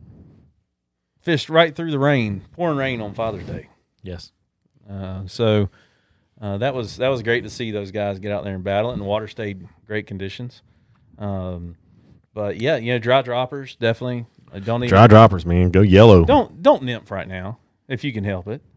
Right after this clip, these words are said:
Speaker 1: You know, just, just go out there and enjoy the season of dry fly fishing.
Speaker 3: That's it. Top water action.
Speaker 1: 'Cause come, come November, that stuff slows down. So, uh, really get out there and enjoy it. It'll make you a better angler.
Speaker 3: This,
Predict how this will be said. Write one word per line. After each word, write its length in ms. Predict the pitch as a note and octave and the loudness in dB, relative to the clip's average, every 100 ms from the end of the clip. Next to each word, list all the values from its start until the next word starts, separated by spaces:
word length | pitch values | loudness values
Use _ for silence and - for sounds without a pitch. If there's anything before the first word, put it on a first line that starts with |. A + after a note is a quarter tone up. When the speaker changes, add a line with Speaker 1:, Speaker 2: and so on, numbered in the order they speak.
| _ _ _ _ _ _ | _ _ _ _ _ _
Speaker 1:
You 120 | D#3+ | -6
know, 220 | D#3+ E3 | -4 -4
just, 280 | E3 G#3+ - - - _ | -6 -8 -10 -14 -20 _
just 220 | F3 B3 - | -14 -12 0
go 180 | C#3+ | 2
out 200 | C#3 C3 | 4 2
there 180 | A2+ A2+ | 0 -2
and 80 | A#2 | -2
enjoy 440 | F#2+ F#2 A#2 C#3 | -4 -6 -2 0
the 200 | C#3 G#2+ | 0 -4
season 760 | F#2+ - C#3+ D3+ A#2+ F#2+ F#2 F#2 - _ | -6 -6 -2 -2 -2 -6 -8 -12 -16 _
of 180 | G2+ F2+ | -12 -6
dry 240 | A2 A2+ | -2 -2
fly 240 | - A2 F#2+ | -2 -8 -10
fishing. 340 | - F#2 - | -14 -16 -18
Speaker 3:
That's 140 | - | -6
it. 240 | A2+ G#2+ - | -2 -2 2
Top 260 | A2+ A#2 | 4 6
water 240 | G#2 G2 F2+ | 6 6 4
action. 280 | F2+ C2+ G2+ | 0 -2 -4
Speaker 1:
'Cause 60 | |
come, 340 | F#2 G2+ G2 - | 0 0 0 -2
come 400 | G3+ G#3+ G#3+ F3 | -2 -2 -4 -6
November, 460 | A#2+ E3 E3+ G3+ D#3+ | -2 0 0 0 -2
that 120 | C3 | -4
stuff 220 | - D3 | -4 -6
slows 280 | A#2+ B2 G#2 | -4 -6 -6
down. 360 | G#2 G2+ F2 D2+ _ _ _ _ | -4 -4 -6 -12 _ _ _ _
So, 420 | - G2+ G2 G2 - _ _ _ _ | -10 -6 -6 -8 -12 _ _ _ _
uh, 240 | G#2+ G2 G2 | -6 -4 -2
really 260 | B2+ D#3+ D#3+ | 0 0 0
get 140 | D3 | 2
out 160 | C3 A2 | 2 2
there 120 | B2 | 0
and 60 | |
enjoy 220 | A2 G#2+ A2+ | 0 0 0
it. 40 | |
It'll 120 | B2 | 0
make 200 | G#2 G#2+ | -2 -4
you 60 | A2 | -6
a 20 | |
better 200 | G#2 G2+ | -8 -6
angler. 220 | G2 G2+ | 0 4
Speaker 3:
This, 100 | B2+ | 6